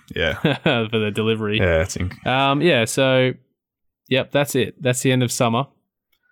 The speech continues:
Speaker 2: Uh, the longest act in the game,
Speaker 1: Mm-hmm.
Speaker 2: for sure.
Speaker 1: Yep.
Speaker 2: We head into fall, uh, after this, but I think we'll have a quick break, uh, and hear from whatever we're hearing from today. I haven't been told. So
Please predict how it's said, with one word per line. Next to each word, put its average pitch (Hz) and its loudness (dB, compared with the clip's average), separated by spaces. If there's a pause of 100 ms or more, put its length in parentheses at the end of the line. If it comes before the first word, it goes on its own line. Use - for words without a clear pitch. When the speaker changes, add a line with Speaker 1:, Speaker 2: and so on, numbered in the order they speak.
(440)
Speaker 2:
Uh, 104 0
the 113 -2
longest 117 2
act - -4
in 113 -4
the 107 -4
game, 104 -2
Speaker 1:
Mm-hmm. 101 -2
Speaker 2:
for 104 -6
sure. 107 -4
Speaker 1:
Yep. - -2
Speaker 2:
We 110 -4
head 120 0
into 113 -2
fall, 110 -2 (320)
uh, 110 -2
after 110 -2
this, 113 -2
but 113 0
I 107 -2
think 135 -2 (400)
we'll 113 -2
have 123 0
a 120 -4
quick 127 -2
break, 123 -2 (960)
uh, - -4 (240)
and 110 -2
hear 120 2
from 107 -2 (1120)
whatever 156 0
we're 156 2
hearing 151 2
from 156 -2
today. 143 2
I 165 2
haven't 165 2
been 160 4
told. - 0 (140)
So 117 0